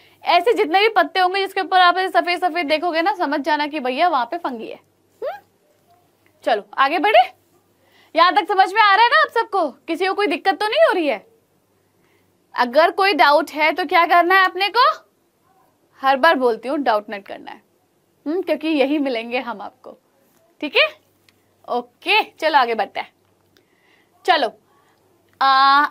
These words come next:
अब देखो यहाँ पे क्या बोल रहा है, ये बोल रहा है कि भाई कुछ अन्य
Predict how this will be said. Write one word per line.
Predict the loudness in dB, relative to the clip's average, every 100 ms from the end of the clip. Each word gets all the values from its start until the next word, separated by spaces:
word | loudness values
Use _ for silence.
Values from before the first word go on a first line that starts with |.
| 2
अब | 4
देखो | 0 2 4
यहाँ | 6 4 4
पे | 0
क्या | 2 2
बोल | 4 2
रहा | 2 -2
है, | -2 -4 -2 0 2 0 -2 _ _ _ _ _ _ _ _ _ _ _ _ -20 _ _ _ _ _ _ _ _ -12
ये | -4 -2
बोल | 2 2
रहा | 2 0
है | 0 -2 -2 -2 -4 -6 _ _ _ _ _ -6
कि | -4
भाई | 2 4 4
कुछ | 2 0 2
अन्य | 0 2